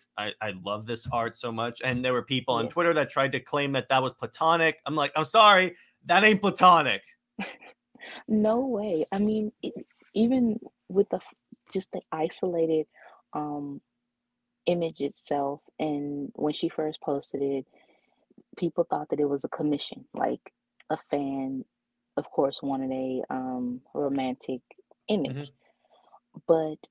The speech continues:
Speaker 2: then when she came out and said, "No, this is, like, f-, for a comic," it was like, <laughs> "Oh my God, what is this about?"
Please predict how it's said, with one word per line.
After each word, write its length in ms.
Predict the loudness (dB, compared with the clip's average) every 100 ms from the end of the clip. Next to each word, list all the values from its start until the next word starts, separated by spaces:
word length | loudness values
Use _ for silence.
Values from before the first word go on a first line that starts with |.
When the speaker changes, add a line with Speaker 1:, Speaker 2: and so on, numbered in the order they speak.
| _
Speaker 2:
then 200 | -2 -2
when 100 | -4
she 160 | -6 -8
came 240 | -4 -4
out 100 | -4
and 120 | -6
said, 260 | -2 -2 -2
"No, 280 | -2 -4 -2
this 220 | -6 -6
is, 220 | -12 -12 -8
like, 340 | -8 -8 -12 -18
f-, 200 | -20 -20 _ _ _ _ _ _ _ _ -8 0
for 200 | 0 0
a 100 | -6 -8
comic," 480 | -6 -6 -4 -6 -4
it 140 | -2 -2
was 100 | -4
like, 220 | -6 -4
<laughs> 20 |
"Oh 200 | -4 -2
my 240 | -4 -6 -6
God, 460 | -4 -2 -2 -4 -8
what 320 | -4 2 4
is 120 | 2
this 200 | -2 -4
about?" 320 | -8 -12 -16